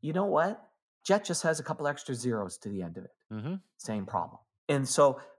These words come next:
Speaker 1: business topology works really well to create innovation. Worked over
Speaker 2: Mm-hmm.
Speaker 1: there, similar problems, this solution, we can bring it over here. It then gets defeated by best practices where they go, "Yeah, but there's no other jet companies doing that."
Speaker 2: Yeah.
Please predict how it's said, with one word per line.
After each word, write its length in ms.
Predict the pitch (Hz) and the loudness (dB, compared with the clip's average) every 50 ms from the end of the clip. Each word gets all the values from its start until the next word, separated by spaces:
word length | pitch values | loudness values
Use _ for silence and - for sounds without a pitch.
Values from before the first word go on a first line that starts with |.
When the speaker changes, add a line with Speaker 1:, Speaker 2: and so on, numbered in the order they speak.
| _ - | _ -2
Speaker 1:
business 400 | - 180 180 - 190 190 185 - | 0 0 2 2 0 0 0 -2
topology 1120 | - - 143 120 - - 143 143 175 220 262 226 143 131 - 117 101 98 101 92 73 - _ _ _ _ _ _ _ _ | 0 0 0 0 0 0 2 2 4 4 4 2 0 -2 -4 -8 -6 -6 -8 -8 -10 -14 _ _ _ _ _ _ _ _
works 420 | - 135 139 139 139 139 - - - 120 | 0 4 4 4 4 2 -2 -10 -12 -10
really 580 | 117 117 123 127 135 143 151 165 170 175 175 | -8 -2 0 2 4 4 4 2 2 0 0
well 340 | 151 139 139 139 139 139 135 | 0 2 2 4 4 2 2
to 60 | 135 127 | 0 -4
create 420 | 127 - - 131 127 127 123 123 - | -6 -8 -6 -2 -2 -2 -2 -4 -4
innovation. 840 | 127 120 117 113 113 120 110 110 117 123 - - - - - - _ _ _ _ _ - | -4 -4 -4 -4 -4 -4 -4 -4 -4 -8 -10 -14 -14 -16 -18 -20 _ _ _ _ _ 2
Worked 260 | 127 139 160 - - | 2 2 2 2 2
over 180 | 165 156 151 156 | 0 2 2 2
Speaker 2:
Mm-hmm. 80 | 143 139 | 2 2
Speaker 1:
there, 420 | 139 135 135 135 139 139 135 - _ _ _ _ _ | 2 2 2 2 2 0 -2 -6 _ _ _ _ _
similar 540 | - - - - - 156 160 165 165 160 160 | -10 -8 -6 -2 0 2 2 2 2 2 0
problems, 680 | 160 - 139 127 123 127 123 123 120 120 120 - - - | 0 2 2 2 2 2 0 -2 -4 -4 -6 -10 -6 -2
this 220 | 135 135 131 - | -2 0 0 -2
solution, 500 | - 127 123 127 127 123 - - 117 113 | -2 0 0 0 0 0 -2 -6 -6 -4
we 100 | 113 120 | -4 -6
can 140 | 113 - 117 | -6 -6 -4
bring 220 | 104 117 117 113 117 | -2 -2 -2 0 0
it 80 | 110 | 0
over 200 | 113 107 98 104 | 0 -2 -2 -4
here. 600 | 95 92 - - 202 226 160 107 104 104 - - _ _ _ _ _ - - - | -8 -10 -6 -4 -2 -2 -2 -2 -4 -8 -12 -16 _ _ _ _ _ -20 -4 0
It 180 | - 147 127 - | 2 2 6 8
then 180 | 170 175 190 | 8 8 8
gets 240 | 190 185 175 151 - | 6 4 2 2 2
defeated 640 | - 147 131 - - - 208 233 233 214 185 147 123 | 0 -2 -2 -2 0 0 2 4 4 4 2 2 2
by 160 | - 120 120 | 2 2 2
best 320 | 120 - 127 120 120 - - | 2 2 2 0 0 0 4
practices 720 | 175 185 214 208 - - 131 120 - 117 113 110 110 - | 6 6 6 6 4 -2 -8 -6 -4 -4 -4 -4 -4 -4
where 100 | 135 135 | -2 0
they 100 | 127 131 | 0 2
go, 180 | 123 127 113 - - - - | 2 2 0 0 -6 -6 0
"Yeah, 120 | 135 123 117 | 0 0 0
but 60 | 110 | 0
there's 120 | 120 117 113 | -2 -2 0
no 120 | 127 123 | 0 0
other 120 | 117 113 | 0 -2
jet 220 | 104 - 127 127 - | -2 -2 -2 -2 -4
companies 360 | - 101 92 95 98 92 98 | -6 -10 -10 -10 -12 -12 -6
doing 300 | 117 120 120 113 101 92 | -2 -2 -2 -2 -2 -6
that." 120 | - - - _ _ _ | -12 -16 -18 _ _ _
Speaker 2:
Yeah. 160 | - 82 69 | -8 -8 -8